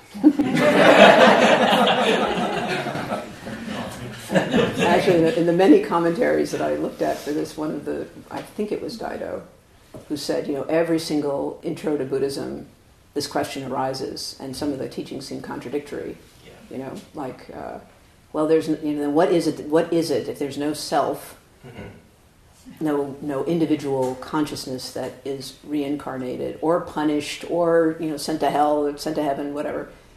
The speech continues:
Speaker 1: Then, you know, what is it about all these past lives? And Buddha himself also didn't talk, he said, you know, speculating about what happens after death is not helpful in this life. So, like, put that aside,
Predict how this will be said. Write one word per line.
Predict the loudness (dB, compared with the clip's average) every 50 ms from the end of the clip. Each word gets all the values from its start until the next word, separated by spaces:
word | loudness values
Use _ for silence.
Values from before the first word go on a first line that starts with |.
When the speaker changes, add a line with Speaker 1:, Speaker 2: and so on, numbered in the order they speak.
| -20 -12 -6
Speaker 1:
Then, | -2 0 0 2 2 2 2 0 -2 -8 -12 -8
you | -6 -6
know, | -4
what | -4 -4 -4
is | -4 -4 -6 -8
it | -10 -10
about | -8 -8 -6 -6
all | -6 -6
these | -6 -8 -10 -10
past | -10 -10 -10 -8 -8 -8
lives? | -8 -6 -4 -6 -6 -8 -10 -14 -16 -16
And | -14 -12 -10 -10 -10 -12 -12 -16 -20 -20 _ _ _ _ _ _ _ _ _ 0
Buddha | 4 6 8 8 8
himself | 6 4 2 0 -2 0 0 2 2 0 -2 -4 -8 -16 -20 -20 _ -4
also | -2 -2 0 0 -2 -4 -2 -2 -4 -6 -8 -6
didn't | -4 -2 -2 -2 -2 -4 -4 -8 -14 -10
talk, | -4 -2 -2 -2 -4 -6
he | -8 -8 -6
said, | -6 -4 -4 -4 -4 -4 -6
you | -6 -6
know, | -6 -6 -8
speculating | -8 -4 -2 -2 0 2 2 4 6 6 4 4
about | 0 -2 -2 -2 -2
what | -4 -4 -2
happens | -2 -2 -2 -4 -6 -8 -8 -10 -4 0
after | 0 2 0 0 -4 -8
death | -6 -4 -4 -6 -6 -8
is | -10 -10 -6
not | -6 -6 -6 -6
helpful | -6 -6 -6 -8 -8 -12 -14 -14 -16 -18 -20 _ _
in | -12 -10 -10
this | -10 -10 -12 -10
life. | -10 -10 -12 -12 -16 -20 -20 -18
So, | -14 -12 -12 -12 -12 -14 -20 _ _ _ _ _ -8
like, | -8 -8 -8 -10 -16 -16
put | -16 -14 -10 -8
that | -6 -6 -6
aside, | -6 -8 -8 -8 -8 -8 -10 -12